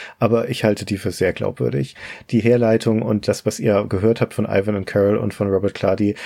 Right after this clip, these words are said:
legt das sehr nahe, dieser Einschätzung. Die Tatsache, dass Accolade das offensichtlich auf dem Reißbrett geplant hat, was für eine Art von Spiel sie da brauchen. Accolade übrigens eine Firma ja in dieser Ära, so um die Wende der achtziger zu neunziger,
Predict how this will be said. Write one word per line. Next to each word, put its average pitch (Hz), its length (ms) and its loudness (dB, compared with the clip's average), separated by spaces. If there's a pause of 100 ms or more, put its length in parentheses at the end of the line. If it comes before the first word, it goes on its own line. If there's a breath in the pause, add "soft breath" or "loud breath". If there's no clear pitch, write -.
(220 loud breath)
legt 107 300 2
das 104 160 0
sehr 101 160 2
nahe, 95 500 -2
dieser 98 240 0
Einschätzung. 107 640 0 (260 loud breath)
Die 110 80 -2
Tatsache, 104 420 0
dass 104 160 2
Accolade 110 420 2
das - 220 -2
offensichtlich 113 680 0
auf 101 120 -2
dem 110 120 0
Reißbrett 117 540 0
geplant 110 360 0
hat, 110 140 -2
was 101 200 0
für 123 80 2
eine 104 120 0
Art 101 140 -4
von 107 120 -4
Spiel - 220 -4
sie 123 140 0
da 90 120 -2
brauchen. 95 520 -2 (360 loud breath)
Accolade 110 440 0
übrigens 101 340 -2
eine 101 80 -2
Firma 110 240 2
ja 101 160 2
in 104 140 -4
dieser 104 460 0
Ära, 104 540 2
so 101 300 2
um 104 280 -2
die 104 400 0
Wende 104 300 2
der 104 140 0
achtziger 101 320 0
zu - 160 -8
neunziger, 107 480 0